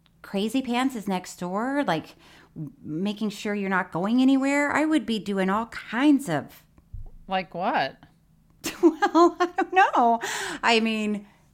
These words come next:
Speaker 1: definitely a dating site, right?
Speaker 2: What about S and M?
Speaker 1: I mean, I would, I'm sure, wanna know more about it. If you're,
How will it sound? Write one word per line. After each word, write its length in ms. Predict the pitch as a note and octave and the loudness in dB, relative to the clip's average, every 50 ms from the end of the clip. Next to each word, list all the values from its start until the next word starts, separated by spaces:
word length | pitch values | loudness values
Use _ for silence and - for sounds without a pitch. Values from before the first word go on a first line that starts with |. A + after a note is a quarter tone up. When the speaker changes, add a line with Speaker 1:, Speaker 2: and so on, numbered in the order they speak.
| D3 | -10
Speaker 1:
definitely 680 | C3+ - F3 F3+ A3 - D#4+ D#4 F4 F4 F4 F4+ F#4 G4 | -2 2 4 4 6 6 8 6 8 6 6 4 4 4
a 100 | G#4+ E4 | 4 4
dating 400 | A#3+ B3+ G#3+ F#3+ F3+ E3+ D#3+ E3 | 6 6 6 4 4 4 2 2
site, 680 | D#3+ - - E3 D3+ D3+ D3+ F3 A#3+ C#4 - - - - _ _ - - - - - - - | 0 0 -2 0 2 2 2 0 -2 -4 -6 -10 -20 -20 _ _ -20 -20 -20 -20 -20 -20 -12
right? 640 | D#3 E3+ E3 D#3+ D#3 D#3+ F#3 A3 C#4 D4 - - - _ _ _ _ _ _ _ _ _ _ | -6 -4 -2 -2 -2 -2 -2 -2 -4 -6 -6 -10 -20 _ _ _ _ _ _ _ _ _ _
Speaker 2:
What 160 | - F#3 F#3+ F#3+ | -8 -6 -6 -4
about 320 | E3+ F#3+ F#3 E3 E3+ - - | 0 0 0 0 0 -2 -2
S 240 | F3+ F3+ E3+ - - | -4 -4 -4 -4 -8
and 140 | F3 E3 | -10 -8
M? 360 | E3+ F3 E3 D3+ B2+ A#2+ - - - _ _ _ _ _ _ _ _ - | -6 -6 -6 -6 -6 -8 -12 -16 -20 _ _ _ _ _ _ _ _ -2
Speaker 1:
I 80 | - G#3 | 0 0
mean, 420 | G#3+ A3+ A#3 A#3 A3+ A3 G#3+ G#3+ - - _ - | 0 0 0 0 -2 -2 -4 -4 -8 -10 _ 0
I 260 | - F#3 F3+ F#3 F#3 F#3 | 2 4 4 4 2 0
would, 640 | E3+ F#3 G3 F#3+ F3+ F3+ F3+ F3+ F3+ E3 A#3 - - | -2 -2 -2 0 0 0 0 0 -2 -4 -6 -4 -2
I'm 200 | G3 G3 F#3 F3+ | 0 0 0 0
sure, 460 | F3 - - - G#3 G3+ G3 F#3+ F#3 | -2 -6 -6 -4 -2 0 2 2 0
wanna 260 | F#3 F3+ F#3+ F#3 F#3 F3 | 0 0 0 2 2 2
know 320 | F3 F3+ F3 F3 F3 F3 | 2 2 2 4 2 2
more 300 | F3 F3 F3 F3 E3+ E3 | 2 2 0 2 2 2
about 400 | E3 D#3 D3+ D#3+ F3 A#3+ A#4 B4+ | 0 0 2 2 2 2 2 2
it. 220 | G#4+ F4+ G4 G4+ F4 | 2 2 0 0 0
If 220 | D#4 C4 C4 - | 0 -2 -2 -4
you're, 160 | G3+ G3+ G3+ | -8 -8 -8